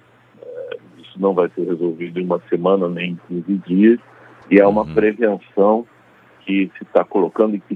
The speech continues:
Speaker 1: tem que ser seguida, essa orientação do Estado, do isolamento social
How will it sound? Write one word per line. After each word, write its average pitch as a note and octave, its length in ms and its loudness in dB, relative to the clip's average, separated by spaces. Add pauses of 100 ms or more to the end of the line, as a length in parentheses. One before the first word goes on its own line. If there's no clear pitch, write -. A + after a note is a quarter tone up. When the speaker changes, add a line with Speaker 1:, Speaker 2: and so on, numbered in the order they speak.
(140)
Speaker 1:
tem C3 260 2
que - 180 -12 (100)
ser G#2 260 -2
seguida, G2 580 -2 (440)
essa F2 260 0
orientação F2 580 -2
do F#2 100 -4
Estado, A2+ 520 2
do G2 140 -8
isolamento F#2 680 -4 (580)
social G#2+ 840 0